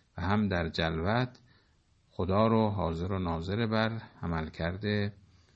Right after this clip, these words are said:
خویش می‌بینن. سعی کنیم توحید رو در خودمون تقویت بکنیم، به ویژه توحید افعالی و عبادی رو،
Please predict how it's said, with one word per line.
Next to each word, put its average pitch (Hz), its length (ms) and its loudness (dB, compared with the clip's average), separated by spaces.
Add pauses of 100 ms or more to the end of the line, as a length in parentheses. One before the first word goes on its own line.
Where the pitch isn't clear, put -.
(200)
خویش - 580 -4
می‌بینن. 80 560 -4
سعی 110 280 0
کنیم 120 340 -2
توحید 92 420 -2
رو 107 100 0
در 90 180 0
خودمون 90 480 -4
تقویت 78 520 -4
بکنیم، 120 480 -4 (480)
به 98 100 -4
ویژه 101 240 2
توحید 85 360 -2
افعالی 80 520 -4
و 80 80 -4
عبادی 80 520 -4
رو، 123 280 0